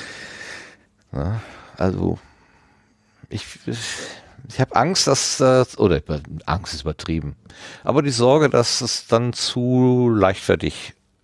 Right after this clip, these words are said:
behandelt wird, das Problem. Das ist so klein dann doch nicht. Und vierhundertfünfzig Tote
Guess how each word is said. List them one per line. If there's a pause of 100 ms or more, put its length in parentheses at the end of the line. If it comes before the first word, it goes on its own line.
(360)
behandelt
wird,
das
Problem.
Das
ist
so
klein
dann
doch
nicht. (560)
Und
vierhundertfünfzig
Tote